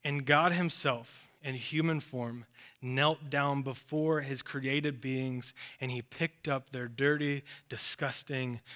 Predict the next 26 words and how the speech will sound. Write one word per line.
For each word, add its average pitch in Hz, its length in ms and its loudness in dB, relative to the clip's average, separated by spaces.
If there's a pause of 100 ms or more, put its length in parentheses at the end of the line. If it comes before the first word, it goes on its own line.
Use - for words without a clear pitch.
(100)
smelling 131 480 0
feet, 127 480 -10 (880)
and 123 140 -4
he 127 100 -4
washed 110 420 -4
them. 120 220 -18 (1500)
And 117 80 -6
he 117 60 -2
looked 175 260 2
them 190 160 4
in 175 60 4
the 151 160 4
eyes, 135 280 2
and 117 120 -6
he 120 80 -4
loved 120 340 0
them. 117 300 -14 (1300)
And 117 240 -6
one 170 480 2 (320)
after 127 340 -4
one, 127 580 0 (240)
this 123 160 2
scandalous 170 960 4 (120)
act 143 400 2
of 113 120 -8
service 156 760 2